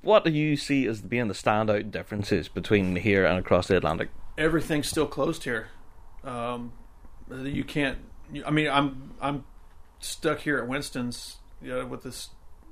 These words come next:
Speaker 2: quarantine thing.
Speaker 1: Yeah, that's it. We
Speaker 2: Um,
Speaker 1: can't really go anywhere or do
Speaker 2: yeah,
Speaker 1: anything
Speaker 2: you
Speaker 1: at the
Speaker 2: can't really
Speaker 1: moment.
Speaker 2: go
Speaker 1: Yeah.
Speaker 2: anywhere and do anything. Which, I mean, I understand why they're in place, but some of the,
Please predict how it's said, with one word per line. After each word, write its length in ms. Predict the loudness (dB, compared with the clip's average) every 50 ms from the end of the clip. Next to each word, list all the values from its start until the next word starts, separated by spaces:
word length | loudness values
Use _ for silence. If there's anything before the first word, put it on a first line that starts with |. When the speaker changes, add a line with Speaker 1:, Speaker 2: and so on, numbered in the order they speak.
| -18 -16 -16 -18 -18 -16 -16 -18 -18 -16 -16 -16 -16 -16 -16 -16 -16 -14
Speaker 2:
quarantine 560 | -8 -6 -4 -2 -2 -4 -4 -4 -6 -6 -4
thing. 340 | -4 -4 -4 -4 -4 -6 -8 -10 -14 -16 -16 -16 -14 -10 -6
Speaker 1:
Yeah, 260 | -4 -2 -2 0 0
that's 200 | 0 -2 0 0
it. 40 | -2 0
We 40 |
Speaker 2:
Um, 60 | 2 2
Speaker 1:
can't 160 | 2 4 4
really 160 | 2 2 0
go 240 | -2 -2 0 0 0
anywhere 240 | 0 0 0 -2 -2
or 40 | -4
do 100 | -4 -2 0
Speaker 2:
yeah, 40 | 4
Speaker 1:
anything 220 | 4 4 4 4
Speaker 2:
you 40 | 4
Speaker 1:
at 20 | 4
the 60 | 4
Speaker 2:
can't 140 | 4 4 6
really 120 | 6 6 6
Speaker 1:
moment. 120 | 4 2
Speaker 2:
go 60 | 2 0
Speaker 1:
Yeah. 80 | 0 0
Speaker 2:
anywhere 160 | 0 0 0
and 80 | 0
do 120 | 0 -2 0
anything. 460 | 0 -2 -2 -2 -2 -2 -2 -2 0
Which, 260 | -2 -2 -2 -2 -4
I 40 | -2
mean, 260 | -2 -2 -2 -2 -4 -8 -12 -16 -8 -2
I 140 | 0 2 2
understand 560 | 4 2 2 0 -2 -4 -2 -2 -2 -2 -2
why 120 | -2 -2
they're 160 | -2 -4 -4 -6
in 80 | -6
place, 480 | -6 -4 -2 -2 -2 -2 -6 -8 -12 -12 -12
but 220 | -10 -10 -10 -10 -8
some 220 | -4 -2 0 0
of 80 | 0 0
the, 200 | -2 -4 -4